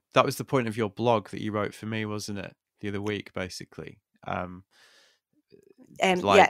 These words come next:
Speaker 2: you know, it, or really the, you know, how do we,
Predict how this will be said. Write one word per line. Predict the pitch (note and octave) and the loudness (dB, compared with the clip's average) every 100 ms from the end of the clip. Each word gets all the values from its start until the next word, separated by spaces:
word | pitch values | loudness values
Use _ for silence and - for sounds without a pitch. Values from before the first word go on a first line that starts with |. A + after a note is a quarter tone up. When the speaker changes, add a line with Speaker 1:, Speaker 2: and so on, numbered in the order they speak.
| - | 2
Speaker 2:
you | F#3 | -6
know, | F3+ | -4
it, | E3 G#3 _ _ _ _ _ _ _ _ _ _ _ _ _ _ _ _ _ _ _ - | -6 -10 _ _ _ _ _ _ _ _ _ _ _ _ _ _ _ _ _ _ _ -12
or | F3 F3+ _ F#3 | -12 -12 _ 0
really | G#3+ G#3+ | 2 2
the, | F#3 F3+ _ _ _ - | 0 -4 _ _ _ -8
you | F#3+ | -4
know, | |
how | - A3 A3 | 0 2 2
do | A3+ A3 | 0 2
we, | G3+ F3+ E3 | 2 0 -6